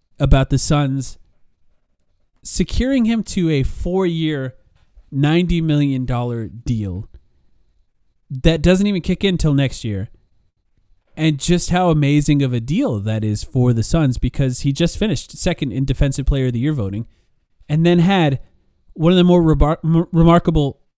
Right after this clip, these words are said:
defensive performances that I've seen. And on the other end of that has been <laughs> one of the most dependable scorers for the Suns in a series where nobody was dependable except for DeAndre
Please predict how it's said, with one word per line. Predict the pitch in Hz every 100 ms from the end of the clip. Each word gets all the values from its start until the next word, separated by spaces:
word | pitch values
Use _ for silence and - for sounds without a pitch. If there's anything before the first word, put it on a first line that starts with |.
| _ 156
defensive | 175 170 165 147 147
performances | 131 - 180 147 127 117 - - _ _ 139
that | 156 156
I've | -
seen. | - 233 147 147 - _ _ _ _ _ -
And | 165 180
on | 185
the | 170 175
other | 277 302 180
end | 147
of | 135
that | 131 151 220 - _ _ _ _ _ _ -
has | 214 220 165
been | 202 196 165
<laughs> |
one | 180 214
of | 180
the | 190
most | 175 185 180 - - - -
dependable | 170 165 202 294 277 143 117
scorers | - 151 143 131 -
for | 139
the | 127
Suns | 147 135 135
in | 143
a |
series | - 254 240 165
where | 170 160 - _ _ _
nobody | 147 170 220 320 285 226 185
was | 175 -
dependable | 156 175 208 160 127 117 -
except | 156 - 175
for | 165
DeAndre | 156 160 156 156